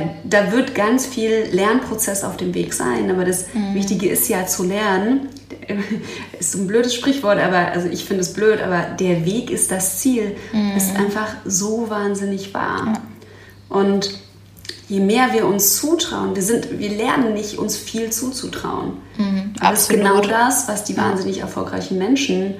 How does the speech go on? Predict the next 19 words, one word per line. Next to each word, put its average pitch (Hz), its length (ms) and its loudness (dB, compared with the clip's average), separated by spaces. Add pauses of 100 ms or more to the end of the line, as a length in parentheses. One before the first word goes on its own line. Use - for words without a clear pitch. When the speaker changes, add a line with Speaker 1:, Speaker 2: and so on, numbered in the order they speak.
(300)
Speaker 2:
Mhm. 214 40 -4
Speaker 1:
von, 190 600 0 (440)
ja, - 120 -2
von, - 200 2 (380)
von 196 160 0
dem 190 160 2
Durchschnitt 226 540 0
unterscheidet. 202 840 -4 (500)
Speaker 2:
Und 214 160 -2
was 214 220 2
mir 220 120 0
da 214 200 4
noch 214 140 0
einfällt, 220 580 -2
was 208 160 -2
ich - 200 -8
auch 214 200 0
noch 214 180 -2
mal 208 100 0